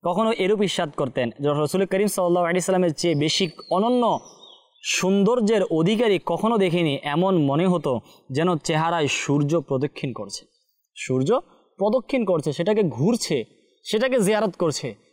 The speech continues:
এমন সৌন্দর্যের অধিকারী আমার নবী সাল্লাল্লাহু আলাইহি সাল্লাম ছিলেন। আসলেই আমার নবী তো নবী।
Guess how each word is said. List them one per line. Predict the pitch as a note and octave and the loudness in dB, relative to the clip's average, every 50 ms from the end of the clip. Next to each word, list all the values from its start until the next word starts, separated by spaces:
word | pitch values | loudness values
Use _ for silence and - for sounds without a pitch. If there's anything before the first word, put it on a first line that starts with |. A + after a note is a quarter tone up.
| _ _ _ _ - | _ _ _ _ -6
এমন | D3 D#3+ F#3 G#3 G#3 | -2 0 0 2 0
সৌন্দর্যের | F#3+ - - E3 D#3+ E3 F3+ F#3+ F#3 F#3+ F3 | 0 0 0 0 2 2 2 2 2 4 2
অধিকারী | D3 C#3 C#3+ E3 D#3+ F#3 D#3+ D3+ | 2 2 2 2 2 2 2 2
আমার | C3+ A#2 B2+ C#3+ C#3 | 2 0 -2 -2 -2
নবী | B2+ B2 C3 | -2 -4 -4
সাল্লাল্লাহু | C#3 - C#3+ A#2+ A2 A2 G#2+ G#2+ | -6 -6 -6 -6 -6 -6 -6 -6
আলাইহি | G2+ G#2 A2+ | -8 -8 -8
সাল্লাম | A2 - A2+ G#2+ G#2 | -10 -12 -12 -12 -12
ছিলেন। | - - G#2 - - A#2+ | -14 -16 -18 -12 -10 -8
আসলেই | C3+ - - F3+ D#3 B2 A2 - - - _ _ _ - | -6 -4 -4 -2 -2 -4 -4 -8 -12 -20 _ _ _ -6
আমার | A2+ B2 D3+ F#3+ G3+ | -4 -2 0 0 2
নবী | F#3+ D#3+ C#3+ C#3 D#3 G#3 | 2 2 2 2 0 0
তো | G3 G#3 | 0 0
নবী। | F3+ C#3 A#2+ G#2 G#2 | -2 -2 -2 -6 -8